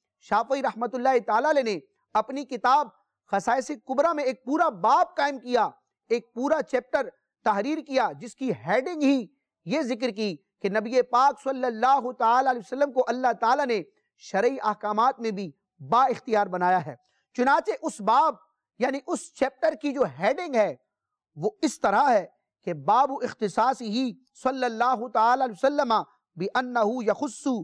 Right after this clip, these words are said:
مَنْ شَاءَ بِمَا شَاءَ مِنَ الْأَحْكَامِ"، یعنی یہ باب، یہ چیپٹر خاص طور پر اس بیان میں ہے کہ نبی مکرم صلی اللہ تعالی علیہ وسلم کو اللہ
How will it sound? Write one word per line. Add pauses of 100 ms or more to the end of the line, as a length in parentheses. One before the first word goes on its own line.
(260)
مَنْ
شَاءَ (300)
بِمَا
شَاءَ (280)
مِنَ
الْأَحْكَامِ"، (180)
یعنی
یہ
باب، (100)
یہ
چیپٹر (300)
خاص
طور
پر
اس
بیان
میں
ہے (320)
کہ
نبی
مکرم (360)
صلی
اللہ
تعالی
علیہ
وسلم (600)
کو
اللہ